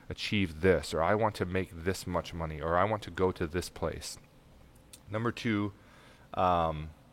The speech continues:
<clears throat> have it be measurable. Uh,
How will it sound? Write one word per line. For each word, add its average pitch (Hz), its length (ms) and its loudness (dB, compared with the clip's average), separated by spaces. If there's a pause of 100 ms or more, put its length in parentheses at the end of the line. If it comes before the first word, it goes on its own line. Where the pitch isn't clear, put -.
(100)
<clears throat> - 720 -6
have 120 180 0
it 113 80 -2
be 107 100 0
measurable. 90 760 0 (840)
Uh, - 120 -8